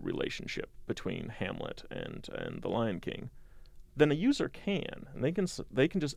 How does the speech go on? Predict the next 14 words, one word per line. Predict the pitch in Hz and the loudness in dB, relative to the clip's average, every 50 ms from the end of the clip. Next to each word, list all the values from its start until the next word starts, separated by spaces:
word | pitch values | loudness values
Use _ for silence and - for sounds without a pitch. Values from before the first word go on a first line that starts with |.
| - - | -2 2
add | 120 120 131 156 160 135 | 4 6 6 6 4 6
that | 131 120 113 95 - | 6 6 6 6 4
in | 101 117 104 85 - - | 2 0 0 0 0 -2
under | - 95 - - | -2 -2 -2 -4
this | - - - - | -4 -6 -6 -6
new | 71 - | -6 -6
model. | - - - - - - | -4 -6 -6 -6 -4 2
That's | 120 120 180 - - | 4 4 4 4 4
allowed, | 139 120 117 110 107 110 - - - - - - 135 - - - 87 | 2 4 4 4 4 4 2 0 -2 -4 -6 -8 -10 -12 -6 -2 0
uh, | |
in | 101 65 87 110 | 0 2 0 2
fact, | - 117 113 - | 2 2 2 2
encouraged. | 104 101 - - - 147 123 - - - - - - - - - - - - - - - - | 0 -4 0 2 2 4 4 2 0 -6 -8 -8 -10 -10 -14 -14 -14 -12 -12 -12 -12 -6 -2
Uh, | - 98 98 95 | 2 4 6 6